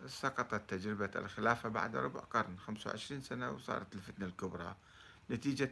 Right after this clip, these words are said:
انهيار النظام لعدم وجود دستور واضح مفصل من يحكم وكيف يحكم وكذا. واستمرت ال-،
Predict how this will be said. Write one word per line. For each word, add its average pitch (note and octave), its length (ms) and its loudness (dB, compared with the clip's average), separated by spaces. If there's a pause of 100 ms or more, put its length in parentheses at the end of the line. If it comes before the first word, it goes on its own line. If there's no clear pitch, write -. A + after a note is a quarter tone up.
انهيار A2+ 540 6 (420)
النظام A#2 520 6 (560)
لعدم C3+ 500 10
وجود B2+ 300 4
دستور A#2+ 400 2
واضح G#2+ 540 8
مفصل G#2+ 520 0 (680)
من A#2+ 220 8
يحكم A2 480 6
وكيف F#2+ 360 0
يحكم F#2+ 500 0
وكذا. G2 280 2
واستمرت E3 720 4
ال-، A2+ 180 0